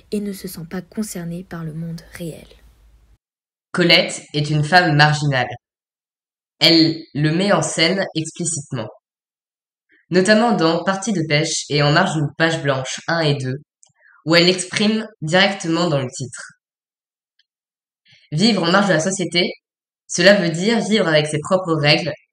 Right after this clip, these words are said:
Speaker 2: excluant en totalité ou en partie les règles de la société courante de manière volontaire ou involontaire. Elle ne fait qu'observer des scènes communes,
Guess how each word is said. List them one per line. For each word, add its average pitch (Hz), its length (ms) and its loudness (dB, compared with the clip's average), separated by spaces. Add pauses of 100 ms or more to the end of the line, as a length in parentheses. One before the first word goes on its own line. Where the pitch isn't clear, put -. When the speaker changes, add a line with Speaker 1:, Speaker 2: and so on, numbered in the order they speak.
(160)
Speaker 2:
excluant 180 800 0
en 147 120 0
totalité 202 760 -2 (120)
ou 160 120 2
en 208 120 4
partie 165 400 2
les 156 120 4
règles 156 380 0
de 143 60 -4
la 135 120 -2
société 180 480 -6 (100)
courante 147 340 -4 (120)
de 151 100 -2
manière 139 340 2
volontaire 151 520 0 (160)
ou 139 140 -8 (180)
involontaire. 165 680 -2 (1160)
Elle 160 140 2
ne 185 100 4
fait 220 140 0
qu'observer 202 380 0
des 165 100 -2
scènes 185 280 0
communes, 160 340 0